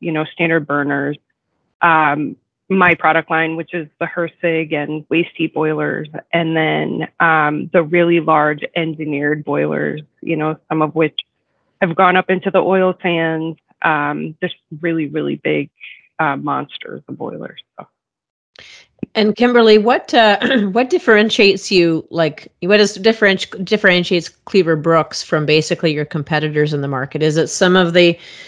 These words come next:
Speaker 2: kind of what you were just explaining there, like that kind of, you know, in some ways turnkey kind of approach, or, or what, uh,
Speaker 1: Yeah.
Speaker 2: what would you say differentiates you?
Speaker 1: I would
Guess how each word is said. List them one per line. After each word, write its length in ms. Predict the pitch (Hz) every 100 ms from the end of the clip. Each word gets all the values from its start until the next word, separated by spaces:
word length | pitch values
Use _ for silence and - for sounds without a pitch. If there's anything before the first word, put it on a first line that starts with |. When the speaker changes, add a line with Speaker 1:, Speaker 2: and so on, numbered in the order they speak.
| - -
Speaker 2:
kind 160 | 190
of 80 | 180
what 120 | 180
you 80 | 185
were 100 | 180
just 200 | 175 180
explaining 640 | 190 - - 180 190 202
there, 280 | 202 214 226
like 240 | 208 170 160
that 200 | 165 -
kind 200 | 180 170
of, 200 | 160 - _ - - _ _
you 140 | 170
know, 60 | 165
in 80 |
some 220 | 170 202 190
ways 200 | 180 180
turnkey 680 | - 196 185 180 208 208 220
kind 220 | 233 220
of 100 | 220
approach, 560 | 226 226 220 294 -
or, 400 | 220 165 147 147 - - _ _ -
or 60 |
what, 420 | 165 180 175 -
uh, 40 | 185
Speaker 1:
Yeah. 320 | 165 156 160
Speaker 2:
what 100 | 160
would 100 | 175
you 80 | 170
say 160 | -
differentiates 680 | 170 165 165 160 160 156 -
you? 180 | 147 151 - _ _ _ _ -
Speaker 1:
I 140 | 254
would 180 | 311